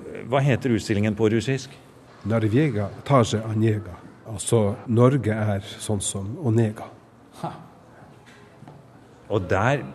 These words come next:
Speaker 1: nå, nå peker Marit på logoen her. Hva betyr dette C C C R og alt dette her?
Speaker 2: Kalde kyster, nære relasjoner.
Speaker 1: Ja, det, hvordan låter det på russisk?
Speaker 2: Холодные берега,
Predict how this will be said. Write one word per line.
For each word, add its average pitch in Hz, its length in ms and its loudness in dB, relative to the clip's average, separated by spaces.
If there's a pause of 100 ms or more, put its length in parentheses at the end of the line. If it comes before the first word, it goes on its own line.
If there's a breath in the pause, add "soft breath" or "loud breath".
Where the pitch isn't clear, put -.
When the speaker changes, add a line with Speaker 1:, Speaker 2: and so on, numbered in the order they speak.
Speaker 1:
nå, 113 340 2
nå 104 140 2
peker 117 720 0
Marit 123 380 2
på 120 360 2
logoen 107 540 0
her. 151 160 4
Hva 135 160 2
betyr 165 480 -2
dette 165 260 0
C 147 280 0
C 139 280 -2
C 139 240 -2
R 131 240 0
og 127 120 -2
alt 117 100 -4
dette 127 220 -4
her? 117 140 -2 (1200 loud breath)
Speaker 2:
Kalde 147 300 4
kyster, 117 460 2 (760 loud breath)
nære 113 680 4 (260)
relasjoner. 101 760 -2 (100)
Speaker 1:
Ja, 101 160 -6 (220)
det, 139 100 -6
hvordan 113 260 0
låter 98 400 2
det 107 140 2
på 135 60 0
russisk? 117 340 -2 (420 loud breath)
Speaker 2:
Холодные 139 600 6
берега, 120 580 2